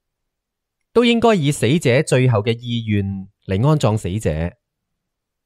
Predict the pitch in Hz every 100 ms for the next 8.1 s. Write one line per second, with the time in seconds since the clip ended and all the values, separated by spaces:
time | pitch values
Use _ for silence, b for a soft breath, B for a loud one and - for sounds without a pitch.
0 | _ 135 139 185 190 101 - 127 175 139
1 | 160 135 131 170 160 117 85 82 85 120
2 | 110 107 90 85 82 _ _ _ _ _
3 | _ _ _ _ _ _ _ _ _ _
4 | _ _ _ _ _ _ _ - 156 156
5 | 139 143 196 185 135 113 110 107 - _
6 | _ _ - 165 156 110 - 127 185 135
7 | 127 120 131 113 107 95 98 123 120 120